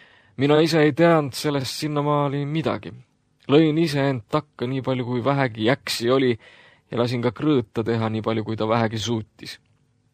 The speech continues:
Aga ise teenisid meil. Oli meil kerge teenida. Ütle, vasta." "Seda nüüd just mitte," vastas Mari. "Aga on sul nüüd kergem?" küsis Andres.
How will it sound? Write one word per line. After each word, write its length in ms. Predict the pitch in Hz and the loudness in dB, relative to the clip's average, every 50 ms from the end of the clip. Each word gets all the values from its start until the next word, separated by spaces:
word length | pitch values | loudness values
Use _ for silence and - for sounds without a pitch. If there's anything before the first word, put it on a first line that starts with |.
| _ - | _ -14
Aga 160 | - - - | -12 -6 -4
ise 300 | 120 131 123 120 135 117 | -2 -2 -2 -2 -4 -4
teenisid 520 | 107 135 139 135 120 104 - 107 101 - - | 0 0 0 0 0 -4 -8 -10 -12 -12 -14
meil. 280 | 143 135 - - - - _ _ _ _ _ _ _ _ _ _ | -14 -14 -14 -14 -16 -20 _ _ _ _ _ _ _ _ _ _
Oli 280 | - - 147 190 190 160 | -2 2 4 4 6 6
meil 180 | 139 120 110 | 4 2 2
kerge 360 | 107 135 147 156 156 117 113 117 | 4 6 6 6 4 2 -2 -4
teenida. 520 | 113 110 95 92 92 110 110 107 - - - _ - - | -2 -2 -2 -2 -4 -6 -10 -12 -12 -14 -14 _ -6 -4
Ütle, 400 | 147 - - - - - - 120 _ _ _ _ - | -4 -4 -4 -6 -10 -10 -10 -12 _ _ _ _ 0
vasta." 420 | 160 170 160 - - 101 78 65 - _ _ _ _ _ _ _ _ _ _ _ _ _ _ _ _ | 0 0 0 0 -4 -6 -10 -12 -14 _ _ _ _ _ _ _ _ _ _ _ _ _ _ _ _
"Seda 360 | - - - - 156 156 165 | -16 -14 -12 -10 -8 -6 -6
nüüd 200 | 160 170 156 143 | -6 -6 -6 -6
just 220 | 165 - - - | -8 -10 -10 -8
mitte," 420 | 175 190 190 _ _ - - - - _ _ _ _ _ _ _ _ _ _ | -10 -10 -10 _ _ -16 -16 -16 -16 _ _ _ _ _ _ _ _ _ _
vastas 320 | - 117 107 - - - 104 | -8 -8 -8 -8 -10 -12 -10
Mari. 300 | 113 117 113 - - 120 _ _ _ _ _ _ _ _ _ _ _ _ _ _ _ _ _ - - | -10 -10 -10 -12 -14 -16 _ _ _ _ _ _ _ _ _ _ _ _ _ _ _ _ _ -8 -4
"Aga 180 | 120 123 156 | 2 4 6
on 160 | 175 185 175 | 6 6 4
sul 120 | 131 151 151 | 0 -2 -4
nüüd 440 | 151 151 160 175 180 170 139 - - | -2 -2 0 2 2 2 0 -2 -2
kergem?" 520 | - 165 175 185 170 135 113 113 104 110 - _ _ _ _ _ _ _ _ _ _ - | 2 2 4 4 4 2 -2 -4 -6 -8 -16 _ _ _ _ _ _ _ _ _ _ -14
küsis 240 | - 110 107 104 113 | -12 -10 -10 -10 -10
Andres. 420 | 123 120 110 - - - - - | -10 -12 -12 -14 -16 -18 -20 -20